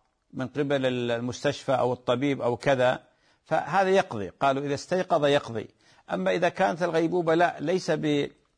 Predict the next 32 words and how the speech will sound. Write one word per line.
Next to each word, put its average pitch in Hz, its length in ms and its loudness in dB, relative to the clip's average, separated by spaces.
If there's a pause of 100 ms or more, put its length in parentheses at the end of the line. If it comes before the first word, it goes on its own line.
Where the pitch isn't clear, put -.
(140)
آه، 131 300 2
يعني، 123 500 0
آه، 123 360 -6
اختياره 139 800 2
وليس 143 360 0
بفعل، 139 640 0
آه، 131 180 -6
مثلا 131 500 0
طبيب، 135 400 2 (360)
وإنما 151 540 0
هكذا 135 420 0 (440)
مثل 147 320 -4
ما 143 180 0
يحصل 139 320 0
أحيانا 143 380 0
ما 135 180 0
يسمى 135 360 -2
بالإغماء 131 640 0
وبكذا، 131 580 0 (340)
ويستمر 160 600 -2
أيام، 151 380 4
ما 160 240 0
يقضي. 101 320 -4 (300)
عموما 156 440 0 (180)
أنت 208 200 -6
زوجك 180 400 -2
الآن 170 260 -2
بين 160 160 0
يدي 131 320 0
الله 110 160 0
عز 104 240 -2
وجل، 92 280 -8